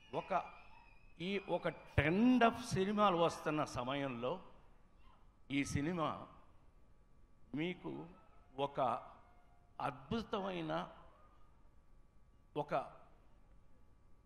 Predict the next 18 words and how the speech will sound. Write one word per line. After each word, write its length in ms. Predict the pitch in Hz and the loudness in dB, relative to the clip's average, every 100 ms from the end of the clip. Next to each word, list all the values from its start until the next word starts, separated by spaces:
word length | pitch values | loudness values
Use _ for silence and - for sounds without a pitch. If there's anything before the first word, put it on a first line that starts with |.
| - - - - - - - - - - - - - - | -20 -20 -20 -20 -20 -20 -20 -20 -20 -20 -20 -20 -20 -20
సెంటిమెంట్, 640 | - - 202 226 233 226 233 | -6 0 0 -2 -2 -2 0
అది 340 | 214 180 202 - | 0 2 -2 -2
చెప్తే 280 | 196 190 247 | -2 2 0
కాదు, 260 | 202 131 117 - | 2 2 0 -2
అనుభవిస్తే 580 | 135 170 208 220 - 208 | 0 4 4 4 2 0
కానీ 180 | 175 156 | 2 0
తెలిసేది 480 | 160 135 - 117 107 | 0 -4 -4 -8 -8
కాదు. 240 | 92 - - - - - - - - - | -12 -14 -20 -20 -20 -20 -20 -20 -20 -8
నాకు 240 | 151 156 | -6 -4
తెలిసి 300 | 185 190 - | -6 -6 -6
ఈ 80 | 208 | -10
సినిమాలో 560 | 147 160 165 160 180 233 - - - - - - - - - - - - - | -8 -6 -2 -2 -4 -10 -16 -20 -20 -20 -20 -20 -20 -20 -20 -20 -20 -20 -6
మీరు 260 | 151 175 170 | -2 -2 -2
ఒక 220 | 156 151 | -4 -2
అద్భుతమైన 1000 | 135 127 139 139 139 - 254 247 233 127 | -2 -2 -6 -6 -4 -2 0 2 0 0
అనుభూతిని 680 | 131 139 156 175 180 139 98 - - - - - - - | 0 0 0 -2 -2 -6 -8 -14 -20 -20 -20 -20 -20 -6
డెఫినెట్గా 440 | 147 151 208 214 190 | -2 0 0 2 0
పొందుతారు. 600 | - 156 147 - 120 | 0 -4 -4 -4 -6